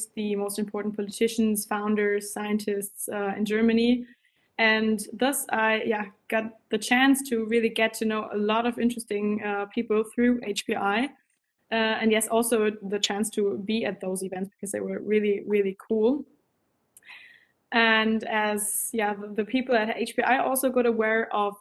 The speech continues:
that, uh, I started to moderate, uh, all of, of the H P I events, actually. So what you can see here is, uh, the twenty-year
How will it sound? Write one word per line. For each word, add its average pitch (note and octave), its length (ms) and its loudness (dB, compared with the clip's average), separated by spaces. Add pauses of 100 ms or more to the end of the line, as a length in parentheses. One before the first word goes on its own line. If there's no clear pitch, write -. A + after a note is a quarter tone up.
that, B3 360 2 (240)
uh, A3+ 300 0
I A3 140 0
started A3 440 2 (140)
to A3 200 -2
moderate, G3+ 640 -2
uh, G#3 260 -4
all A3 260 2
of, G#3+ 180 -4 (220)
of G3+ 160 -4
the G#3+ 120 0
H G#3 260 0
P A3+ 80 2
I G#3 160 2
events, G3 340 -4
actually. G#3+ 420 0
So G3+ 220 -4
what G3 140 -6
you - 60 -16
can A3 140 -2
see A3 160 -4
here A3 220 4
is, G#3+ 240 -6
uh, F#3+ 180 -4
the G3 120 -6
twenty-year A3 680 2